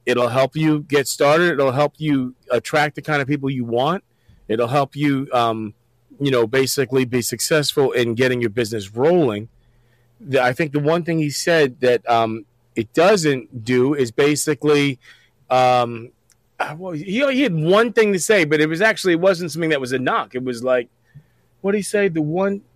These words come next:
it'll, it'll get, get, it'll, oh, it'll tell you what, it'll, it'll set you up with the website so that people will come and be interested and wanna know more. The only thing this video, that this, this course doesn't do is set you up for the S E O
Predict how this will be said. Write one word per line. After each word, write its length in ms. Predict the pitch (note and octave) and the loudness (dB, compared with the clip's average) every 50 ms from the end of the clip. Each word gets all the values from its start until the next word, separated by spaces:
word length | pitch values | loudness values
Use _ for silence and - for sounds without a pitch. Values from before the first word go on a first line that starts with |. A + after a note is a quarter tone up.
| _ _ _ _ _ _ _ | _ _ _ _ _ _ _
it'll, 240 | D#3+ D#3 D#3+ D3+ D3 - - | 2 2 2 2 0 0 0
it'll 220 | E3+ E3 E3 D#3 | 2 4 4 2
get, 340 | C#3+ C3+ E3+ F#3+ F#3+ - D3+ | 2 0 -2 -2 -2 -6 -4
get, 200 | B2 D#3+ F#3 - - | 0 0 0 2 4
it'll, 240 | F#3 E3+ E3+ C#3+ C#3 - | 4 4 4 2 0 2
oh, 240 | - F3+ D3+ A#2 - _ _ - - - _ _ _ _ _ - | 4 6 6 6 2 _ _ -20 -20 -20 _ _ _ _ _ 2
it'll 200 | D3+ D3+ D3+ D3 | 4 4 4 4
tell 300 | - - G3+ G3+ G3+ G#3 | 4 6 6 8 8 8
you 180 | F#3+ G3 G3 | 6 6 4
what, 240 | F#3 E3 E3+ F3 - - | 4 4 4 4 4 4
it'll, 260 | D#3 E3 D#3+ D#3+ D3 D3 - | 2 4 4 2 2 0 0
it'll 340 | - D#3 D3 C#3 C3+ B2+ B2+ | 2 4 4 4 4 2 -2
set 360 | B2 - - G3 F#3+ - - | -2 0 0 0 0 0 0
you 120 | G3+ F#3+ | 2 2
up 140 | F3+ F3 - | 2 2 2
with 200 | D3 D3+ C#3 - | 0 -2 0 0
the 100 | - B2 | 0 0
website 560 | A#2+ C#3 D3+ D#3 C3+ - - C#3+ B2 A#2 A2+ | 2 2 2 2 2 0 0 2 0 0 0
so 100 | - - | -2 -2
that 220 | B2+ B2+ B2 A#2+ - _ _ - | 0 0 0 0 -2 _ _ -4
people 360 | D3+ E3 D3 - D3 C#3 C3 | -2 -2 -2 -2 -2 0 0
will 140 | B2+ B2 A2 | 0 -2 -2
come 320 | - - D3 D3 C#3+ C#3+ | -4 -4 -2 -2 -2 -2
and 120 | B2+ B2 | -4 -4
be 160 | A2 A#2+ B2 A#2 | -4 -4 -2 -2
interested 520 | C3 C3 - - D#3 C#3 - - D3 C#3 | -2 -4 -2 -4 -4 -4 -2 -2 -2 -2
and 160 | B2+ B2 A#2+ | -2 -2 0
wanna 180 | A#2+ B2 B2+ B2+ | 0 0 0 0
know 160 | C3 B2+ A#2+ | 0 0 0
more. 420 | A#2+ A#2 A#2 A#2+ B2 C#3 E3+ F3+ - _ _ - _ - - _ _ _ | 0 0 2 2 4 2 2 0 -4 _ _ -20 _ -20 -20 _ _ _
The 80 | C3+ | 0
only 160 | C#3 D#3 E3+ E3 | 2 2 2 2
thing 120 | E3+ F3+ | 0 0
this 160 | E3+ D#3 B2 | 0 0 0
video, 340 | B2 D3+ D3+ D3+ D3 D3 D3+ | 0 0 2 4 4 2 2
that 260 | D3 C#3+ C#3+ C3 - | 2 0 -2 -2 0
this, 320 | - C#3+ C#3 B2 - - - - | 0 0 0 0 -2 -6 -8 -14
this 240 | - A#2+ C3+ C3+ - | -6 -4 -2 -2 -2
course 300 | - - D#3 C#3+ B2+ A2+ | -2 0 0 0 0 0
doesn't 360 | A#2+ D3 D3 D3+ C3 C#3 B2+ | 0 2 2 2 0 -2 -4
do 280 | A2+ A2+ A#2 A2+ A2+ A2 - _ _ _ _ _ _ - | -2 -2 -2 -2 -2 -6 -10 _ _ _ _ _ _ -2
is 120 | C3 B2+ | -2 -2
set 360 | - - D#3+ C#3+ C3+ - - | 0 0 0 0 0 -2 0
you 160 | D#3 D3 C#3+ | 2 2 4
up 160 | C#3 C3+ B2 - _ _ _ _ | 2 2 0 -2 _ _ _ _
for 180 | - - C3+ C3 | -4 -2 -2 -2
the 140 | C3 - | 0 0
S 220 | C3+ C#3 C3 - - D3 | -2 -2 -2 -2 -2 0
E 100 | C#3 C3+ | 2 2
O 220 | C3 B2+ B2+ A#2 | 2 2 0 -2